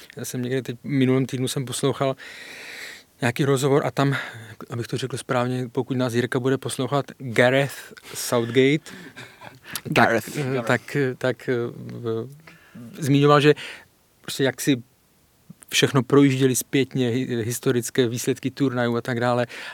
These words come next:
Speaker 1: a s jakou hrou ty týmy, eh, které nakonec došly ke zlatu, jaká to byla hra, tak to byly ne ty týmy nejofenzivnější, ale ty, kterým se nejhůř, eh, pr-, eh, kteří se nejhůř poráželi, proti kterým se dávalo nejhůř góly.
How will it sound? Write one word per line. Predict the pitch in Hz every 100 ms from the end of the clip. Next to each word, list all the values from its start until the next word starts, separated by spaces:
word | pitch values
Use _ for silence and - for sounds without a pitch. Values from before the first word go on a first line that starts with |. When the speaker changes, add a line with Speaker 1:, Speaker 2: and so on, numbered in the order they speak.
| -
Speaker 1:
a | 123
s | 113
jakou | 131 131 - 139 139
hrou | 120 123 123 131 135
ty | -
týmy, | 127 127 123 131 131 - - - -
eh, | 139 120 113 123 - - - - -
které | - 127
nakonec | 127 117 135 120
došly | 123 135
ke | 139
zlatu, | 127 127 143
jaká | 135 123 131
to |
byla | 131 123
hra, | 131 - -
tak | 120
to | 143
byly | 135 139
ne | 135
ty | 151 147
týmy | 135 123
nejofenzivnější, | 117 117 117 123 110 110 107 -
ale | - 117 -
ty, | 143 139
kterým | - - 131 131 131
se | 127 143
nejhůř, | 123 127 123 135 135 127 -
eh, | 131 120 120 120
pr-, | 120 - - 123 117 120 - -
eh, | 120
kteří | 135 131
se | -
nejhůř | 139 143
poráželi, | - 139 139 143 123 110
proti | 104 -
kterým | - 120
se | 113 123
dávalo | 117 120 117
nejhůř | 120 110 127
góly. | 123 127 131